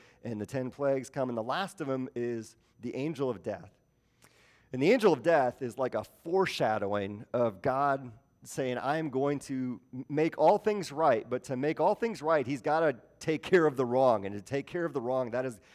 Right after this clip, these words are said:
going to involve judgment, because sin has consequences. So it's a foreshadowing of that judgment.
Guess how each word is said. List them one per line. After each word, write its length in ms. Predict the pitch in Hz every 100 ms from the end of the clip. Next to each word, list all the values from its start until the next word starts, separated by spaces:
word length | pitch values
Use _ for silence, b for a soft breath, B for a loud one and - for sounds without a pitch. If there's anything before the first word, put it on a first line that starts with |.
| B B
going 200 | 143 147
to 100 | 147
involve 420 | 127 131 127 107
judgment, 420 | 135 135 117 123
because 300 | 110 107 120
sin 240 | - 147 131
has 180 | 120
consequences. 800 | - 131 117 127 - 104 - 98
So 200 | - 147
it's 100 | 139
a 100 | 127
foreshadowing 800 | - 151 170 156 156 123 107 104
of 80 | 104
that 200 | 120 117
judgment. 400 | 117 107 101 90